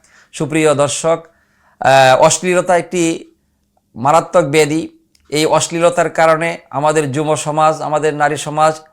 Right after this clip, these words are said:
দাম্পত্য জীবনের কলহ ছাড়াও আমাদের সমাজ ব্যবস্থা একেবারে ভেঙে পড়েছে। শুধু বাংলাদেশ নয়, সারা বিশ্বের মধ্যে আজকে ইন্টারনেটের সুবাদে এই অশ্লীলতার ব্যাপক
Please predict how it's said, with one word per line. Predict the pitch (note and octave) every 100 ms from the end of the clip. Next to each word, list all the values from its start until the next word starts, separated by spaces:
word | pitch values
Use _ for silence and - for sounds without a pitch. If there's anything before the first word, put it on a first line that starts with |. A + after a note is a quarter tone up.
| _ G#2
দাম্পত্য | C3+ C#3+ D3+ D#3 - D3
জীবনের | C#3+ D3 D3+ D3+
কলহ | - D3+ D#3+ D3+ A#2 - _ _ _ _ _ -
ছাড়াও | - D3 E3 F3 B2+ -
আমাদের | C#3+ D3+ D3
সমাজ | - D#3 D#3+ D3
ব্যবস্থা | D3 D3 C#3 D3
একেবারে | C#3+ D3+ D3
ভেঙে | B2 C#3+ E3 D#3+
পড়েছে। | D3+ D3 B2 C#3+ A#2 _ _
শুধু | - D3 D#3+ D3+
বাংলাদেশ | D3+ E3+ E3 E3+ -
নয়, | E3+ B2
সারা | D#3 D3
বিশ্বের | E3 G3 F#3+
মধ্যে | E3+ D#3 C#3+ C3+ - _ -
আজকে | C#3+ C#3 D#3 D3
ইন্টারনেটের | E3 E3 D#3+ E3 E3
সুবাদে | - E3 D#3 D3+ D#3+
এই | - D3+
অশ্লীলতার | D3 C3+ D3+ D3+ D3+ D3
ব্যাপক | A#2+ D3 D3+ D3+ D3